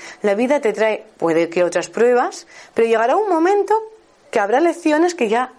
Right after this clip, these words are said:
tendrás aprendidas. Y entonces tararás menos, vibrarás de otra manera.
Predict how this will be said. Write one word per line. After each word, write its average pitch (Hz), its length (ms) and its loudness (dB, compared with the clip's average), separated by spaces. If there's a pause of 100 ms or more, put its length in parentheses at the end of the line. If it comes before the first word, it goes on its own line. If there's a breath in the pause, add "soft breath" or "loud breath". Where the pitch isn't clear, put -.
(120)
tendrás 202 400 -2
aprendidas. 220 680 -2 (600 loud breath)
Y 233 80 0
entonces 277 360 0
tararás 226 560 -2
menos, 262 640 -2 (800)
vibrarás 202 480 2
de 294 80 0
otra 214 160 0
manera. 160 380 -4